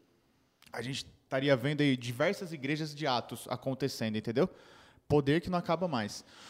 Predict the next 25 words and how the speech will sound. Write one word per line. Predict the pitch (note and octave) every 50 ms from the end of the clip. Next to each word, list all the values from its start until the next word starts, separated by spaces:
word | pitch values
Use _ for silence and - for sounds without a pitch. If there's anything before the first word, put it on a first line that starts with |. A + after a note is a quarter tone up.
| - -
Só | - G#3
que | -
a | -
gente | - G#3+ - -
é | G3+
muito | G3+ G#3+ G#3 -
cético. | - - E3+ E3+ E3+ - - D#3
Eu |
falo | - - G3 G#3+
por | - G#3 E3+
mim. | D#3+ D3 C3 A2 - - - _ _ - - - -
Eu | F3
sou | F3+ - G3+
muito | F#3 G3 G3 -
cético. | - - E3+ D3 C3+ C3+ - - -
Às | B2+
vezes | D#3 F3+ E3+ G3
eu, | F#3 D#3 -
eu, | E3+ D#3+ C#3+ D3+
eu, | D#3 D#3 -
eu | D#3+ D#3+ D#3 D3+ C#3 - - - - _ _ -
começo | G3+ F#3+ F#3 G#3 B3+ C4 - C4
a |
entender | B3 A3+ A3+ G3+ F#3+ F3+
agora | F3+ E3 D#3+ D#3 D3 -